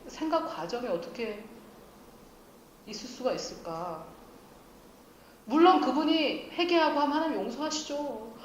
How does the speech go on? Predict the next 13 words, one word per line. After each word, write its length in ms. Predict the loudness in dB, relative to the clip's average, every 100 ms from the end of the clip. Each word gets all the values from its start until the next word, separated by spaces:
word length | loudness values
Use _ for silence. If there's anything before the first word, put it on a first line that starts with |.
| -16 -16 -12 -4
뭐, 640 | 2 4 4 2 -2 -10 -16 -18 -10 0
은혜 280 | 4 6
하나님이신데 800 | 6 6 4 2 -2 -2 -2 -2
용서하시죠. 680 | 0 -2 -2 -4 -4 -4 -6 -8 -14
한데 840 | 0 6 10 10 10 6 2 -6 -8
문제는 420 | -2 4 6 4
제 200 | 2 4
말은 480 | 6 6 2 0 -4 -10 -12
그 460 | 2 6 8 6 4
패턴이 800 | 2 2 4 2 2 2 0 0 -4 -10 -2
용납돼야 580 | 2 8 8 8 10 10
되냐고요. 800 | 8 2 0 -2 -2 -4 -6 -10 -18 -20 -20 -20 -20 -20 -20 -20 -20 -20 -20 -20 -20 -8
아니잖아요. 840 | 2 4 6 6 6 4 2 -4